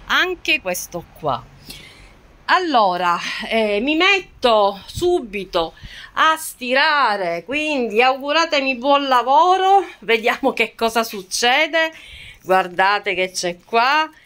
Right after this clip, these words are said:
Voi mi direte, "Ma portala in tintoria e te la fai stirare." No, ragazze, preferisco stirarla io. A proposito di tintoria, finalmente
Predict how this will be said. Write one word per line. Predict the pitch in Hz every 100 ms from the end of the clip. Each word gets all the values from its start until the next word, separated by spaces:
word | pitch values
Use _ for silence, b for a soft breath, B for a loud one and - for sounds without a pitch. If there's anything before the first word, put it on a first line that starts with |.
| B B
Voi | - 269 277
mi | 269
direte, | 240 247 233 220 220
"Ma | 240
portala | 240 330 339 302 262
in | 254
tintoria | 254 262 247 269 302 311
e | 302
te | 277
la | 254 247
fai | 254
stirare." | 254 - 254 226 208 185 196
No, | 220 226 208
ragazze, | 214 220 208 208 - 226
preferisco | 233 247 262 262 247 - 220
stirarla | - 240 233 214 220 240
io. | 349 415
A | 311 349 349
proposito | 285 269 311 311 240 247
di | 247 233
tintoria, | 302 302 262 233 233 220 202
finalmente | 311 311 285 277 254 226 196 180 - 202 185